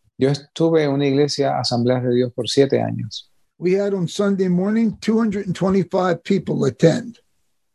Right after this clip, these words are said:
Speaker 1: En los, los domingos de la mañana teníamos doscientas veinticinco personas atendiendo.
Speaker 2: On Wednesday night Bible study, we only had fifty people.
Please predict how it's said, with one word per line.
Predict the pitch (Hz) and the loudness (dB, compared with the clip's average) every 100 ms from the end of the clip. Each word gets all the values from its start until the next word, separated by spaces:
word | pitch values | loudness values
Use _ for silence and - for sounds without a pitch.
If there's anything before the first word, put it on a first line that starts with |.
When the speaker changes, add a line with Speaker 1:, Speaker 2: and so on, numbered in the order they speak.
| _ _ _ | _ _ _
Speaker 1:
En | 127 123 123 | 0 0 0
los, | 120 117 113 113 - - _ _ _ | 0 0 -2 -6 -16 -20 _ _ _
los | 123 | 0
domingos | 120 139 175 | 0 -2 0
de | 170 | 0
la | |
mañana | 156 156 175 165 | 0 -2 -2 -2
teníamos | 147 139 147 147 143 - _ - | -2 -2 -2 -2 -4 -10 _ -10
doscientas | 131 131 - 170 175 165 | 0 0 2 0 0 -2
veinticinco | 160 147 135 165 160 151 | -2 -2 -2 -2 0 0
personas | 131 - 143 131 110 | 0 0 0 0 0
atendiendo. | 113 113 113 107 110 - _ _ _ _ - | 0 2 0 0 -8 -20 _ _ _ _ -6
Speaker 2:
On | 156 | -2
Wednesday | 185 196 175 | 0 0 0
night | 180 180 165 | 0 0 -4
Bible | 156 185 226 190 | -2 -2 0 0
study, | - 180 165 185 | -2 -2 0 0
we | 170 165 | 2 2
only | 165 170 | 2 0
had | 160 147 | 0 0
fifty | - 220 - 127 | 0 0 -2 -4
people. | - - - - | -4 -6 -10 -18